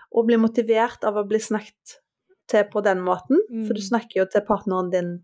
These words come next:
Speaker 1: på en respektfull måte uten å angripe.
Speaker 2: Mm.
Speaker 1: Da blir det konstruktivt.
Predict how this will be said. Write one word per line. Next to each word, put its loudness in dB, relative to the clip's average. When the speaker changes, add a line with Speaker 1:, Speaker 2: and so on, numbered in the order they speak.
Speaker 1:
på -4
en -4
respektfull -6
måte -4
uten -4
å -4
angripe. -4
Speaker 2:
Mm. -8
Speaker 1:
Da -4
blir 2
det -2
konstruktivt. -4